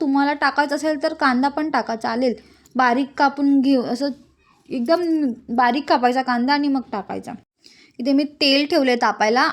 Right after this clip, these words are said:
इथे मी भजी बनवणार आहे हाताने, म्हणजे छोटे छोटे भजी बनवणार आहे, अशा वड्या नाही बनवणार आहे, जे दुकानात मार्केटमध्ये भेटतं ना आपल्या ते,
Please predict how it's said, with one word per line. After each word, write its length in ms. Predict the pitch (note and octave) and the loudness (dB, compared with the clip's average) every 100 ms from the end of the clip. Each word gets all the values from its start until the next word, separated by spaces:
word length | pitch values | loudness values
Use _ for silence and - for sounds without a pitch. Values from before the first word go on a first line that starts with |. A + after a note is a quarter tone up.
| - | -4
इथे 220 | C#4+ C4+ F4 | -4 -2 -2
मी 100 | F#4 | -2
भजी 460 | C4 C4+ B3 C#4+ | 0 2 2 2
बनवणार 460 | F#4 D#4 A#3+ A3+ G#3+ | 2 2 0 0 2
आहे 140 | A3 | 2
हाताने, 480 | D4 B3+ G#3+ A3+ A3+ | 2 -2 -2 -4 0
म्हणजे 240 | A#3 A#3 | 0 0
छोटे 300 | C4+ D#4+ A#3+ C4 | 0 -2 -2 -2
छोटे 180 | C#4+ D#4 | -2 0
भजी 300 | C4 A3 C4 | 2 0 2
बनवणार 380 | D4+ A#3+ G#3+ | 2 2 0
आहे, 140 | A3 D4 - - - | 0 -2 -6 -20 -12
अशा 160 | - D4+ | -4 0
वड्या 340 | D4 C4+ B3+ | 4 4 4
नाही 160 | D4 E4+ | 2 0
बनवणार 380 | D4 A#3+ A#3 A3+ | 0 -2 -2 -2
आहे, 100 | B3 | -2
जे 200 | A#3 B3+ | -2 -4
दुकानात 600 | - A#3 B3 A#3+ B3 B3+ | -4 -2 -2 0 0 2
मार्केटमध्ये 640 | B3+ A3+ A3 A#3+ B3 B3+ | 2 0 0 -2 -2 -2
भेटतं 400 | B3 B3 - C4 | -4 -6 -6 -6
ना 60 | B3 | -4
आपल्या 400 | G#3+ G3+ A#3 G#3+ | -6 -6 -6 -4
ते, 160 | A3+ | -2